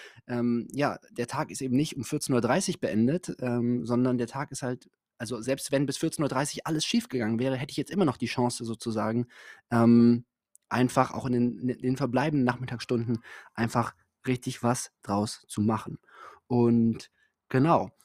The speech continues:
das macht auf lange Sicht den Unterschied, ja? Es wird immer tägliche Ups und Downs geben, immer wieder Dinge, die nicht funktionieren. Und selbst wenn wir irgendwie bis sechzehn Uhr dreißig am Tag überhaupt nichts hinkriegen,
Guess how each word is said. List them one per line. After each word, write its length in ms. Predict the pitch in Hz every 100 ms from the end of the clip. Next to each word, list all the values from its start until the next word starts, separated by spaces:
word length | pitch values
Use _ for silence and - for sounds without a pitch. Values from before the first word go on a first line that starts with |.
| _ _
das 300 | 147 190 -
macht 460 | 131 151 - - _
auf 200 | - -
lange 280 | 123 160 180
Sicht 440 | 127 147 160 - _ _ _ -
den 120 | 123
Unterschied, 680 | 151 160 113 - - - _
ja? 300 | 123 160 165 _
Es 140 | 120
wird 160 | 160 165
immer 200 | 202 180
tägliche 420 | - 175 160 -
Ups 200 | 143 -
und 60 | 143
Downs 240 | 135 156
geben, 160 | 139 135
immer 200 | 156 160
wieder 200 | 143 131
Dinge, 200 | 143 139
die 120 | 131
nicht 160 | 156 -
funktionieren. 580 | 143 - 127 131 131 - - -
Und 120 | 120
selbst 320 | 139 156 -
wenn 180 | 131 139
wir 160 | 135 117
irgendwie 500 | 143 135 135 139 135 - - _
bis 180 | - 143
sechzehn 280 | 151 147 151
Uhr 40 | 131
dreißig 440 | 127 151 147 127
am 80 | 120
Tag 240 | 143 143
überhaupt 240 | 127 156 165
nichts 160 | 143
hinkriegen, 540 | 180 185 - 117 160